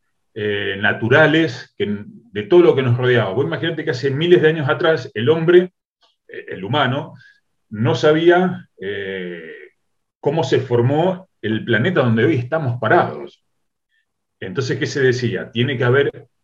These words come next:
un ser sobrenatural que lo haya hecho. No se sabía, eh, cómo se producían los terremotos, los huracanes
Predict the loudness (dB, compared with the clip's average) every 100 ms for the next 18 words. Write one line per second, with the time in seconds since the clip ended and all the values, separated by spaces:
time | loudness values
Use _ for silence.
0 | _ -10 -8 -6 -2 2 4 2 -4 -2
1 | 2 4 4 2 0 -2 -2 -2 -2 -4
2 | -6 -8 -12 -8 -8 -8 -4 -2 0 0
3 | 0 -4 _ _ -20 _ _ -6 -4 -2
4 | -4 -4 0 2 2 0 0 -2 -4 -6
5 | -2 0 0 0 -4 -6 -12 -12 -10 -6
6 | -4 2 4 4 0 -4 -16